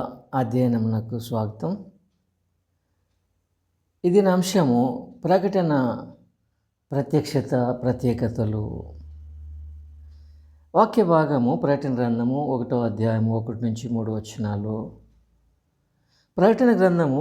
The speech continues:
ఎట్టి ప్రత్యక్షత మనకు అనుగ్రహిస్తూ ఉందో, దాని లక్షణాలు ఏంటో మనము ధ్యానం చేద్దాము. Characteristics of revelation of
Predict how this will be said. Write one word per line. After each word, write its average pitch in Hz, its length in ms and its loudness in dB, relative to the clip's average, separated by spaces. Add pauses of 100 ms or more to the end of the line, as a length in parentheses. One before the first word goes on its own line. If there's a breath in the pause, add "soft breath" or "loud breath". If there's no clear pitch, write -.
ఎట్టి 139 240 0
ప్రత్యక్షత 131 760 -4 (1700)
మనకు 123 300 0
అనుగ్రహిస్తూ 120 680 0
ఉందో, 120 300 4
దాని 127 240 2
లక్షణాలు 147 600 2
ఏంటో 117 600 -2
మనము 110 360 -2 (140)
ధ్యానం 110 340 0
చేద్దాము. 101 540 -4 (1300)
Characteristics 190 720 2 (120)
of 127 220 -4
revelation 143 540 0
of 143 80 -10